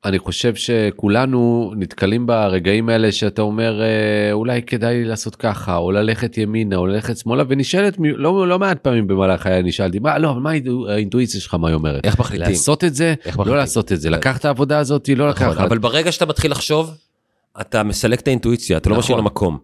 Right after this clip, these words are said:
Speaker 1: נכון,
Speaker 2: כי
Speaker 1: אבל
Speaker 2: האינטואיציה אמורה להיות בלי מחשבה.
Speaker 1: נכון, אז אני אומר ל-, לטובת, אה, מה שעכשיו השאלה שנשאלה,
Speaker 2: כן.
Speaker 1: זה כאילו, זה באמת, אה, צורך
Speaker 2: נכון.
Speaker 1: כמעט, ב-, ביום יום יש
Speaker 2: ממש.
Speaker 1: הרבה מאוד רגעים שאתה אומר, "רגע, מה, מה,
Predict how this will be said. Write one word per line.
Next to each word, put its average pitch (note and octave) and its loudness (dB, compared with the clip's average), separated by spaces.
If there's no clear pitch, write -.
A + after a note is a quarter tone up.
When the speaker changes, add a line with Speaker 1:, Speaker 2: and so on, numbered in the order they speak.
Speaker 1:
נכון, F#2+ -2
Speaker 2:
כי F#2+ -6
Speaker 1:
אבל G2+ 0
Speaker 2:
האינטואיציה C#3 0
אמורה C#3+ 0
להיות C#3+ -2
בלי A2 -2
מחשבה. E2+ -2
Speaker 1:
נכון, G#2+ -2
אז D#2+ -4
אני F2 0
אומר A#2+ 0
ל-, A#2 0
לטובת, F#2+ -2
אה, A#2+ 0
מה G#2+ 0
שעכשיו A2 0
השאלה A2 0
שנשאלה, B2+ 0
Speaker 2:
כן. G2+ 2
Speaker 1:
זה F2 0
כאילו, G#2 0
זה F2+ 0
באמת, G2+ 0
אה, C3 0
צורך B2+ -2
Speaker 2:
נכון. G2 0
Speaker 1:
כמעט, F2 -2
ב-, F#2 2
ביום A2 0
יום C#3+ 0
יש A#2+ 2
Speaker 2:
ממש. A#2+ -2
Speaker 1:
הרבה G#2 0
מאוד D3 0
רגעים B2+ 0
שאתה A#2 -2
אומר, A#2+ -2
"רגע, B2+ -6
מה, C3 -8
מה, B2+ -6